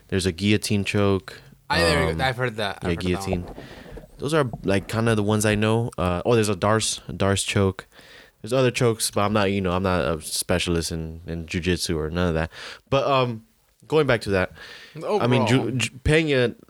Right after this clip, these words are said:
Speaker 1: had her in a, in a, in a Kimura, and it was, like, pretty freaking tight.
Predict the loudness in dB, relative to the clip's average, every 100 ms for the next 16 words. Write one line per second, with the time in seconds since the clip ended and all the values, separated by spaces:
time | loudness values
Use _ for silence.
0 | -12 -4 2 4 4 2 2 2 2 2
1 | 2 2 0 -2 -2 -2 0 2 4 4
2 | 2 2 0 0 0 2 2 -2 -2 -2
3 | 2 2 0